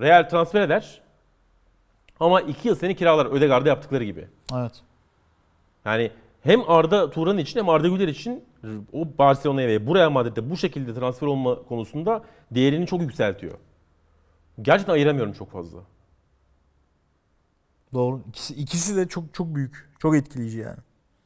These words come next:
Speaker 1: Çok etkileyici ikisi de. Ee, ama bir daha tekrarlanmayacak şey muhtemelen ş-, e, Arda Güler'inki abi. Yani diyorum ya, altı ay ya. Altı ay Türkiye Ligi. Bak uçtu altı ay.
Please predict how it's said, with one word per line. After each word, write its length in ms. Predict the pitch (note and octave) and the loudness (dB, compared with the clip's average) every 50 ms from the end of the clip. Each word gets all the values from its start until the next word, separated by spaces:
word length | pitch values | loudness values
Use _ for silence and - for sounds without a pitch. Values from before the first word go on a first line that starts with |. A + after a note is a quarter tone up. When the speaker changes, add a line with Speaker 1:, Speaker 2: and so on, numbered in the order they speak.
| _ _ _ _ _ _ _ | _ _ _ _ _ _ _
Speaker 1:
Çok 180 | - F3 F3 D3+ | -4 -2 0 0
etkileyici 360 | B2+ G2 - G#2 G2+ F2+ G#2 | 0 -2 -6 -12 -12 -12 -14
ikisi 260 | F#2 - _ _ - | -18 -20 _ _ -14
de. 180 | B2+ C#3 D#3+ E3+ - _ _ _ _ _ _ _ _ _ _ _ _ _ _ _ _ _ _ _ _ _ _ A#2 | -12 -12 -12 -14 -18 _ _ _ _ _ _ _ _ _ _ _ _ _ _ _ _ _ _ _ _ _ _ -4
Ee, 300 | A#2 A#2+ A#2 A#2 A#2 - | -2 0 0 0 0 0
ama 380 | - D3+ G3 A3+ A#3 G#3+ - - - - _ _ _ _ _ _ _ _ _ _ _ _ _ _ _ - | 2 2 4 4 2 2 0 -6 -12 -20 _ _ _ _ _ _ _ _ _ _ _ _ _ _ _ -18
bir 200 | G#2+ G#2 C3 E3 | -12 -8 2 4
daha 160 | A3 G3+ F3+ | 6 6 6
tekrarlanmayacak 680 | F3+ F3 - F#3+ F#3+ G3 G3+ F#3+ F#3 D#3 C3 B2 G#2+ | 4 0 -2 0 0 0 0 0 -2 -2 -4 -4 -6
şey 360 | - - G3 G#3 A3+ A3 - - - | -6 -6 -6 -6 -6 -6 -12 -16 -12
muhtemelen 420 | C3+ D3+ D3+ D3+ F#3 D#3+ C#3+ D#3 D3+ | -10 -10 -6 -4 -2 -2 0 -2 -2
ş-, 220 | - - - - _ _ _ _ _ _ | -4 -10 -18 -20 _ _ _ _ _ _
e, 100 | A2+ A#2+ | -8 -4
Arda 220 | A#2+ A#2+ B2 A#2+ B2 | -2 0 0 0 0
Güler'inki 400 | A2 A2 A2+ A2 A2 G#2+ - G2+ | -2 -4 -4 -6 -6 -8 -8 -6
abi. 220 | E2 C#2+ - - - _ _ _ _ _ _ _ _ _ _ _ _ _ _ _ _ _ _ _ _ _ _ _ _ | -8 -8 -10 -14 -20 _ _ _ _ _ _ _ _ _ _ _ _ _ _ _ _ _ _ _ _ _ _ _ _
Yani 120 | G2+ G2 F#2+ | -12 -10 -4
diyorum 200 | G#2+ C3 G3 C4+ | -2 -2 -2 -2
ya, 100 | - - | -4 -6
altı 420 | - G#2+ A2 A2 - - - C4+ | -4 -4 -4 -4 -6 -6 -6 -4
ay 80 | A#3+ D3 | -2 0
ya. 160 | D#3 - - | -2 -2 -2
Altı 300 | - C3+ D#3 E3 - A#3+ | -2 -2 -2 0 0 0
ay 100 | F3+ C#3+ | -2 -2
Türkiye 320 | - G3+ G3 - F#3+ F#3+ | -4 -6 -8 -6 -6 -6
Ligi. 100 | F3+ A#2+ | -4 -4
Bak 100 | F#2 G#2+ - - - | -6 -6 -8 -8 -8
uçtu 420 | F#3+ C#3+ - - - C4 F3 B2 - - | -8 -8 -8 -6 -6 -4 -4 -4 -4 0
altı 300 | A#2 B2 A#2+ A#2+ - D#3+ | 2 2 2 2 0 -2
ay. 120 | A3 C#4 | -2 -4